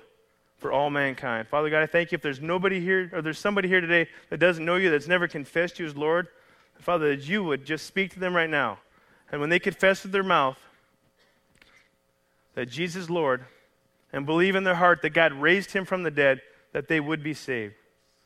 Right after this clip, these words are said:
So, Father, I thank you there's people right here in church today that are feeling the Holy Spirit just lean into them and telling them that you are awesome, that you are loved,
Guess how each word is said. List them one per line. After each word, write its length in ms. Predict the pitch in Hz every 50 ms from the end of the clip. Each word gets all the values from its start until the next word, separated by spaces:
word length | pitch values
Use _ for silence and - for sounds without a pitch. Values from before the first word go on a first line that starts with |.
| _ _ _ _ _ _ -
So, 120 | - 165
Father, 240 | - 180 165 160 160
I 60 | 160
thank 200 | - 175 185 170
you 60 | 175
there's 160 | 165 156 143
people 320 | - - 190 190 180 185 170
right 200 | 175 175 180 170
here 160 | 170 180 180
in 80 | 175 156
church 320 | - - 180 180 - -
today 340 | - 175 156 139 127 120 - - _ _ _ _ _ _ _ -
that 120 | 165 151
are 60 | 147
feeling 360 | 143 - - 180 180 170 165
the 100 | 156 135
Holy 400 | 123 - - - 180 180 180 190
Spirit 460 | 175 - - - 190 170 147 135 127 - - _ _ _ _ _ _ _ _ _ _
just 260 | - - 147 - -
lean 260 | 139 139 160 180 185 196
into 180 | 196 190 170
them 320 | 151 143 139 135 131 127 - _ _ _ _ _ _ _ _ _ _ _ _ _ -
and 100 | 160 151
telling 300 | - 170 175 170 165 160
them 100 | 147 131
that 140 | 127 127 135
you 220 | 151 175 175 170
are 340 | 156 151 143 131 123 117 - - _ _ _ _ _ _ _ _ _ _ - _ _ _ _ - _ _ _ _ _ _ _ _ -
awesome, 440 | 139 139 135 135 143 - - 135 123
that 120 | 120 139
you 200 | 151 180 190 180
are 140 | 170 156 147
loved, 400 | 143 143 143 139 131 120 117 113